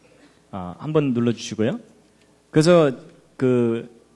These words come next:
이 법칙과 이론을 제가 설명드리면서, 어, 마치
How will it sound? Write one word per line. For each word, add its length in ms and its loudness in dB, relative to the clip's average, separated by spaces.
이 100 0
법칙과 440 2
이론을 460 2
제가 180 0
설명드리면서, 1000 -2
어, 160 -12
마치 600 -2